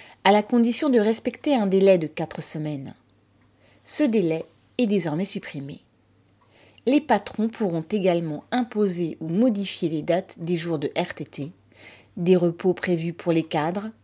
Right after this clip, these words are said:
ou ceux des comptes épargne-temps, sans avoir à s'embarrasser, dans ces cas, d'un semblant de concertation. Pire encore, mercredi vingt-cinq,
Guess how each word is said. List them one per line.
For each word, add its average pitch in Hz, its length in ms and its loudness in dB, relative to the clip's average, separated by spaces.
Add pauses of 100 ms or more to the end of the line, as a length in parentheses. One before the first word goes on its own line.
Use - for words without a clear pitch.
(160)
ou 202 80 -2
ceux 196 320 -2
des 202 160 -4
comptes 196 400 -6
épargne-temps, 170 840 -6 (520)
sans 262 400 0
avoir 190 360 2
à 214 80 0
s'embarrasser, 156 840 -6
dans 143 200 -8
ces - 220 -12
cas, 214 320 -4 (440)
d'un 196 200 2
semblant 170 400 -2
de 190 80 0
concertation. - 720 -12 (1700)
Pire 240 220 2
encore, 143 520 -6 (500)
mercredi 202 520 0
vingt-cinq, 139 720 -8